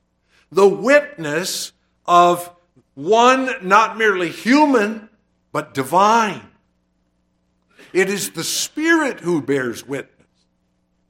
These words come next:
And that record is true.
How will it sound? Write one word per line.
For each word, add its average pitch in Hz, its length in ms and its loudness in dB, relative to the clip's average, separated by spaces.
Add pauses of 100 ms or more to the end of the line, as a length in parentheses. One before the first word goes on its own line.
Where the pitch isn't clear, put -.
(2250)
And 123 180 -12
that 151 240 -4
record 156 420 -6
is 127 220 -10
true. 139 560 -6